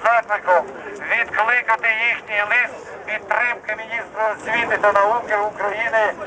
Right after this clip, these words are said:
Дмитру Табачнику. У зверненні Ігоря Швайки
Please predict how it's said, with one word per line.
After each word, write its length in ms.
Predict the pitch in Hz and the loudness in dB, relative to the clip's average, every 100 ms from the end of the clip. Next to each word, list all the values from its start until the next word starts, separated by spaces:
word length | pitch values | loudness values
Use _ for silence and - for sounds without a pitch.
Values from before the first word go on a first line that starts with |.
| 180 | -8
Дмитру 720 | 127 190 208 196 202 226 208 - - - | -2 2 2 2 2 4 4 0 -8 2
Табачнику. 800 | 196 220 226 220 - - 175 - - - - - - - | 6 6 6 6 2 -6 -10 -10 -16 -16 -16 -16 -14 -2
У 80 | 196 | 0
зверненні 840 | 202 202 233 233 233 233 233 226 | 2 4 4 4 2 2 4 4
Ігоря 280 | 226 220 220 - | 4 4 0 2
Швайки 580 | 226 233 220 226 208 | 4 4 2 0 0